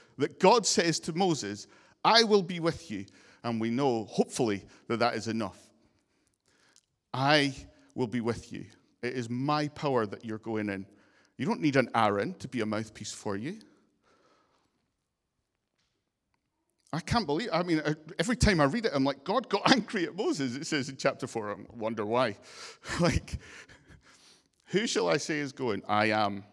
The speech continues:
I am the I am. It's not enough for me." Nah, I don't want to be a Moses. I want to be less Moses and more apostle in that regard.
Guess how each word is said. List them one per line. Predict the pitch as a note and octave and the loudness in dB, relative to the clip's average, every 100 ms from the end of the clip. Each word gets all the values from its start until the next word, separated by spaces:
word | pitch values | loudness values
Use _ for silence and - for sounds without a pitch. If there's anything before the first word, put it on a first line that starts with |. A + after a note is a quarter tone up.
| _ | _
I | G#2+ C#3+ | 2 4
am | D3 D3 C3 | 4 2 0
the | A#2+ | -2
I | B2 A2 | 0 -2
am. | G2 F#2+ - _ _ _ _ _ _ _ _ _ _ _ _ _ _ _ _ _ _ _ _ | -6 -10 -16 _ _ _ _ _ _ _ _ _ _ _ _ _ _ _ _ _ _ _ _
It's | - - | -14 -6
not | G#2+ G#2+ | -4 -2
enough | G2+ - | -6 -6
for | G#2+ | -6
me." | G2+ F#2 - _ _ _ - | -4 -6 -10 _ _ _ -14
Nah, | G#2+ G2+ F2+ F2+ F#2+ - - _ _ _ _ _ _ | -10 -8 -10 -12 -14 -16 -20 _ _ _ _ _ _
I | - | 0
don't | E3+ F#3 | 0 2
want | B2 | -2
to | |
be | A#2 G#2+ | -2 -2
a | |
Moses. | G#2 G#2 G#2 G2+ - | -2 -2 -4 -6 2
I | C#3 | 6
want | D3 | 6
to | C#3 | 4
be | C#3+ | 2
less | D3 E3+ F3+ E3 | 6 6 6 2
Moses | C#3 A#2+ A#2 - - - | 0 2 -2 -4 -14 -6
and | A2+ A2+ | -2 2
more | B2 A2+ | 2 2
apostle | A2 A2 - G#2+ G2+ | 0 -6 -6 -4 -2
in | G2+ | -2
that | G#2+ - | -2 -4
regard. | G#2 - F#2+ | -8 -4 -4